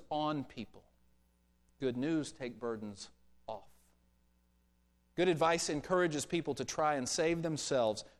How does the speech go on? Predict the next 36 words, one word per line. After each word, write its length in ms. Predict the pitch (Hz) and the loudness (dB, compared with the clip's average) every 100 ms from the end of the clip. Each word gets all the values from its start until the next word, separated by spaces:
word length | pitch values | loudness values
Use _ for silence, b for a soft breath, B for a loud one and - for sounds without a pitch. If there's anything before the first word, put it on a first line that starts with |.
| - | 2
Good 240 | 165 185 | 4 4
news 540 | 165 175 196 208 - - - _ - - | 4 6 4 2 -4 -10 -20 _ -20 -12
takes 240 | - 156 - | -2 -2 0
the 120 | 135 | 0
focus 420 | - 165 143 127 - | 4 2 2 -6 -2
off 260 | 165 170 - | 2 2 2
of 120 | 120 | 2
us 460 | 139 101 - - - - - - _ _ _ _ _ - | 2 0 -6 -14 -16 -20 -20 -20 _ _ _ _ _ -14
and 100 | 123 | -6
places 500 | - 160 165 165 151 | 0 0 0 0 0
it 100 | 160 | 0
on 160 | 165 135 | 0 -2
the 60 | |
one 460 | 123 135 147 160 160 b b - | -2 0 0 0 -2 b b -10
who 60 | 131 | -8
can 180 | 135 131 | -8 -8
actually 640 | 131 139 - 160 139 131 127 - _ - _ | -6 -6 -6 -4 -2 -4 -6 -16 _ -20 _
save 300 | - 104 104 - | -12 -12 -12 -16
us. 220 | - - - _ _ _ _ _ _ _ _ _ _ _ _ | -18 -18 -18 _ _ _ _ _ _ _ _ _ _ _ _
"Fear 220 | 165 190 | 2 4
not, 240 | 175 131 - - _ - - - _ _ _ | 2 -2 -8 -20 _ -20 -20 -20 _ _ _
for 100 | 123 | -4
I 20 | |
bring 240 | 123 147 | 0 0
you 100 | 143 | 0
good 320 | 123 139 180 156 | 0 0 0 0
news." 520 | 151 107 92 - - - - _ _ _ - | -2 -2 -8 -18 -18 -20 -20 _ _ _ -4
But 80 | |
what 100 | 113 | 0
did 60 | 156 | 2
the 120 | 151 | 2
angel 220 | 160 156 | 0 -2
say 200 | 147 160 | -2 -2
next? 300 | 151 127 - 135 | -2 -4 -6 -2
"Good 180 | 170 175 | 0 2
news 520 | 175 175 175 170 | 2 4 4 0